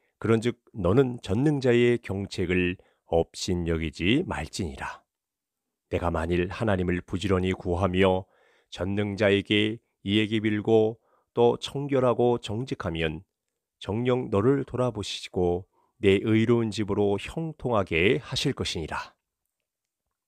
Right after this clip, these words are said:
나의 가는 길을 오직 그가 아시나니 그가 나를 단련하신 후에는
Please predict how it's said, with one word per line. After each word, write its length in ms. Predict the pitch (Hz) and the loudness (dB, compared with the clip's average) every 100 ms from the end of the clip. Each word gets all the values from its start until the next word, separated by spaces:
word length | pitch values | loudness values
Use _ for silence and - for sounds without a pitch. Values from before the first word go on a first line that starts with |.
| _ - | _ -6
나의 400 | 92 85 80 78 | -4 -2 -4 -6
가는 380 | - 101 101 101 | -4 -2 -2 0
길을 380 | 95 98 101 101 _ _ _ _ - | 2 2 2 -2 _ _ _ _ -2
오직 420 | 95 104 117 - _ _ _ | 0 2 0 -4 _ _ _
그가 340 | - 107 147 101 | -6 2 2 2
아시나니 600 | - 98 78 73 73 _ _ _ _ _ _ | -2 -2 -4 -6 -12 _ _ _ _ _ _
그가 260 | - 101 107 | -10 0 2
나를 400 | 92 90 101 104 - | 2 2 2 0 -8
단련하신 800 | - 104 117 127 117 - 117 | -2 -2 0 0 0 -2 -4
후에는 600 | 95 95 90 87 90 90 | -2 2 2 2 0 -2